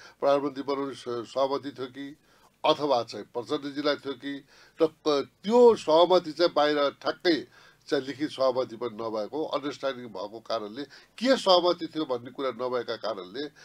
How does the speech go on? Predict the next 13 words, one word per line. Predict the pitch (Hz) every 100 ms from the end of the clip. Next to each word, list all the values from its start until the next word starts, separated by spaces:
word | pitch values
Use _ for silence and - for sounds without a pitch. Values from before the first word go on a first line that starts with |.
| - 135
यहाँ | 156 151
कमी | 131 120
कमजोरी | 110 104 104 95
देखियो। | 90 95 - 156 156 - _
त्यो | 226 240
कमी | - 196 190
कमजोरी | 165 170 160 165 135
चाहिँ | 165 147
नेपाली | 170 190 190
कङ्ग्रेस | 185 185 175 127
गठबन्धन | 123 147 143
गर्न | 143 135 131
सक्ने | 120 120 107 120 -